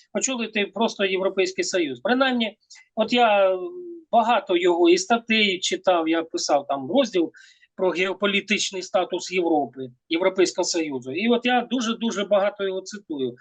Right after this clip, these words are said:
І трьохшвидкісна Європа, і там, ну, дуже-дуже такі яскраві ідеї в нього. Він дуже інтелектуальний, е, така людина, дуже обізнана і креативна. Тому я дуже от зрадів,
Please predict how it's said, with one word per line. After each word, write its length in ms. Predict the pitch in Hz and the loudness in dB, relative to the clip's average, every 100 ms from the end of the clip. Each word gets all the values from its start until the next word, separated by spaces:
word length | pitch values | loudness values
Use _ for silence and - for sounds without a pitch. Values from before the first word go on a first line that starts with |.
| - - - | -16 -18 -4
І 80 | 214 | 0
трьохшвидкісна 920 | 214 262 254 - 240 247 254 233 233 | 2 2 2 0 -2 0 0 2 4
Європа, 720 | 233 226 190 220 214 196 202 | 6 6 4 4 4 4 2
і 100 | 214 | 0
там, 420 | 214 247 233 214 220 | 0 0 2 0 0
ну, 140 | 269 254 | 2 2
дуже-дуже 640 | 226 294 233 240 240 202 | 2 0 0 -2 -4 -6
такі 280 | 202 208 - | -6 -8 -4
яскраві 600 | 190 202 196 247 247 233 | 0 0 0 0 0 0
ідеї 460 | 233 190 190 139 131 | -2 0 0 2 -2
в 20 | |
нього. 320 | 131 120 120 - - - - - | -6 -8 -12 -18 -16 -16 -6 4
Він 180 | 220 | 4
дуже 680 | 226 269 202 202 190 185 175 196 | 6 6 6 6 8 8 6 4
інтелектуальний, 1200 | 190 208 220 220 233 233 220 208 202 185 175 180 | 2 4 4 6 8 8 4 0 0 0 -2 0
е, 300 | 175 170 165 160 | 2 2 0 -2
така 280 | 180 185 165 | -2 2 2
людина, 460 | 180 180 202 180 | 2 0 2 2
дуже 300 | 160 180 170 | 2 0 2
обізнана 800 | 185 185 208 180 190 180 180 170 - _ - | 0 0 -4 -2 0 0 0 -2 -6 _ -8
і 80 | 240 | -6
креативна. 800 | 240 269 254 233 160 131 127 120 | -2 0 0 0 -2 -2 -8 -4
Тому 360 | 196 247 240 - - _ | 0 2 2 -2 -12 _
я 400 | - 220 214 196 180 | -2 2 2 0 -2
дуже 260 | 220 170 | -4 0
от 200 | 190 185 - | 0 0 -2
зрадів, 560 | 165 160 185 214 262 | -4 -2 -4 -4 -4